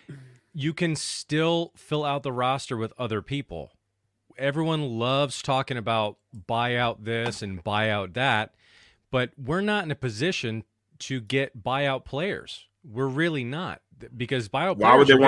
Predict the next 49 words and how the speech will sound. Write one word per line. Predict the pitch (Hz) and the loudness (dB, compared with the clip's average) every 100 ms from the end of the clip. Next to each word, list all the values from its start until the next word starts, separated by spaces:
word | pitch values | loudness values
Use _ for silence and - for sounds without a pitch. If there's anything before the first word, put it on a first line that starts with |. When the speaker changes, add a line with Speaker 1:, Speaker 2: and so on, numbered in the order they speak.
| 135 | 8
Speaker 2:
wanna | 139 | 6
Speaker 1:
wanna | 135 | 6
Speaker 2:
come | 120 | 6
Speaker 1:
go | 170 | 4
Speaker 2:
in? | |
Speaker 1:
to | 175 | 2
players | - 190 226 165 | 2 0 2 0
that | 127 | -2
are | 120 | 0
actually | 123 127 139 117 - - - | 0 0 -4 -6 -8 -16 -12
a | |
team | 117 165 165 | -6 -4 -2
that | 143 | -2
actually | 147 - 120 | -4 -4 -4
has | 131 117 | -4 -4
a | |
legit | 107 110 104 143 - | -6 -6 -4 -4 -4
shot | - 170 160 123 - _ - - | -8 -6 -4 -6 -10 _ -20 -10
of | 117 | -6
making | 143 170 113 | -4 -4 -4
it. | 87 | -4
Blake | 135 147 | -4 -4
Griffin | 117 185 190 117 117 123 - _ 123 | 0 2 2 0 -4 -8 -18 _ 0
goes | 127 135 - | 0 0 -2
to | 139 | -6
Brooklyn | 107 180 202 104 95 135 - _ _ _ _ - | -2 -4 -2 -4 -4 -6 -12 _ _ _ _ -6
because | 113 135 | -2 -2
they | 135 135 | 0 0
have | 135 127 | 0 -2
a | |
legitimate | 120 104 117 123 123 120 | -6 -4 -2 -2 -2 -6
chance | - 110 101 - | -4 -4 -4 -6
at | 98 | -6
making | 95 98 | -6 -6
the | 104 | -8
finals, | 170 151 57 50 - _ _ _ - | -6 -8 -10 -16 -20 _ _ _ -4
right? | 107 131 - | 0 0 -2
And | 120 | -4
I | 120 | -2
don't | 120 143 156 - - 117 | 0 0 -2 -8 -20 -6
really | 131 160 151 | -2 0 0
think, | - 147 135 _ | -2 -4 -4 _
even | 147 139 160 | -6 -2 0
though | 151 | 0
we | 143 | 0
just | 139 - | -2 -4
came | 143 127 | -4 -4
off | 127 139 - | -4 -4 -4
of | 113 101 | -6 -6